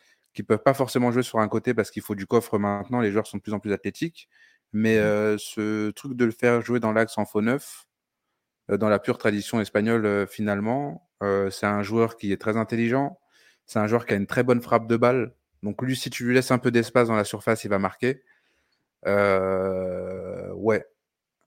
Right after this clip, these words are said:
Speaker 1: Si,
Speaker 2: Moi, je
Speaker 1: euh, si tu le mets dans la rotation, euh, dans l'axe, moi je pense que, euh, Kolo Muani et, euh,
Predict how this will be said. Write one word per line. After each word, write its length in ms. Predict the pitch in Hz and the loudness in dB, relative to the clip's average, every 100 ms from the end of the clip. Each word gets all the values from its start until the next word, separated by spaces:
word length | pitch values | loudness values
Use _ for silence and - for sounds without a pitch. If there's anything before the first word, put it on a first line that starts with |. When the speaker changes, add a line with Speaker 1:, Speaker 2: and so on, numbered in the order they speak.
| _ | _
Speaker 1:
Si, 380 | - - - 156 | -12 -8 -6 0
Speaker 2:
Moi, 100 | 165 | 2
je 100 | 160 | 6
Speaker 1:
euh, 680 | 143 127 123 120 117 117 113 | 8 8 6 6 4 2 0
si 200 | 117 151 | -2 -8
tu 160 | - 147 | -4 2
le 140 | 135 | 2
mets 180 | 139 156 | 2 0
dans 120 | 147 | 2
la 80 | 127 | 0
rotation, 720 | 120 117 117 - 131 127 120 | 0 0 0 0 -4 -2 2
euh, 280 | 107 104 104 | 2 2 0
dans 140 | 101 110 | -2 0
l'axe, 360 | 131 - - | 0 -2 -8
moi 140 | 117 120 | -4 0
je 100 | 110 | -2
pense 400 | - 135 135 - | 0 -2 -2 -6
que, 480 | 117 113 110 104 101 | -4 0 0 0 -2
euh, 40 | |
Kolo 240 | - 110 | -2 -2
Muani 440 | 110 110 117 131 127 | -2 -2 -2 -2 0
et, 340 | 104 101 101 | 0 0 0
euh, 680 | 98 101 95 98 95 95 | -2 -2 -2 -4 -6 -8